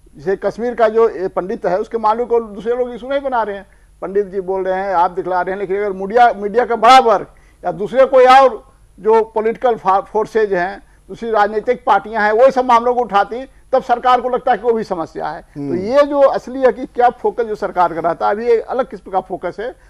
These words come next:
Speaker 1: और उसी पर है कि ये, ये की जा रही है।
Speaker 2: ठीक। एसपी सिंह साहब हमारे साथ मौजूद हैं। आप कांग्रेस पार्टी, ब-, जो है लंबे समय तक देश पर उसने शासन किया है,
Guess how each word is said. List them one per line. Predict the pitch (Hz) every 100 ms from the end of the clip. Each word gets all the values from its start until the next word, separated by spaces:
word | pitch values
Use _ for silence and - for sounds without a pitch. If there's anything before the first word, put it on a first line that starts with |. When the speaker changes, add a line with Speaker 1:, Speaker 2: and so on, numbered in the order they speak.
| _
Speaker 1:
और | 185
उसी | 202 226 - 302
पर | 247
है | 196
कि | 175
ये, | 208 269
ये | 415 - 165
की | 196 185
जा | 180
रही | 175 196
है। |
Speaker 2:
ठीक। | 247 - - - - 180
एसपी | 196 277
सिंह | 240 233
साहब | 240 220
हमारे | 208 202
साथ | 208
मौजूद | 170 147 165
हैं। | 165
आप | 165 -
कांग्रेस | 147 151 175
पार्टी, | - 147 143 175 175
ब-, | - - 120 127 123
जो | 113 135
है | 143
लंबे | 131 127 151
समय | 139 139
तक | 143 131
देश | 104 131
पर | - 139
उसने | 117 - 127
शासन | 110 107 127
किया | 107 120 110
है, | 107